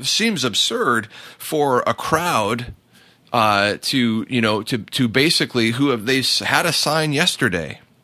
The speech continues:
uh, of food and fish. And they talk again, they talk to Jesus about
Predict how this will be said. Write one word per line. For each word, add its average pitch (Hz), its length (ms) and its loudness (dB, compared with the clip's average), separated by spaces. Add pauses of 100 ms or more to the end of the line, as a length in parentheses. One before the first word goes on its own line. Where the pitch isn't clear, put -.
(880)
uh, 104 180 2
of 117 160 2
food 113 540 2
and 101 180 0
fish. - 600 -4 (500)
And 110 120 2
they 113 80 4
talk 143 380 2
again, 123 500 2
they 107 120 0
talk 147 340 0
to - 120 -6
Jesus 113 680 0 (420)
about 98 500 2